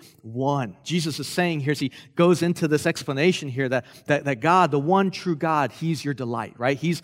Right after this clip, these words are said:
he's where your heart is to be, your mind is to be set on him. He's your joy. He's our treasure, our true love. He is the one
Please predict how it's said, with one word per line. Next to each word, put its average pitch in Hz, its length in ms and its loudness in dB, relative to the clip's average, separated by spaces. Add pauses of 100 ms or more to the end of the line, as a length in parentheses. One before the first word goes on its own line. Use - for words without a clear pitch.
(180)
he's 175 200 2
where 160 140 -2
your 135 140 -4
heart 185 380 0
is 165 160 0
to 156 100 -4
be, 139 100 -2
your 120 160 -2
mind 160 400 -2
is 147 100 -10
to - 60 -20
be 131 100 -8
set 131 380 -6
on 139 160 -8
him. 131 280 -6 (360)
He's 143 160 -6
your 131 100 -6
joy. 160 460 2
He's 143 220 0
our 127 100 0 (240)
treasure, 170 500 0
our 117 80 -6
true 185 400 2 (120)
love. 160 320 4
He 165 80 4
is 147 120 2
the 131 100 -4
one 165 480 0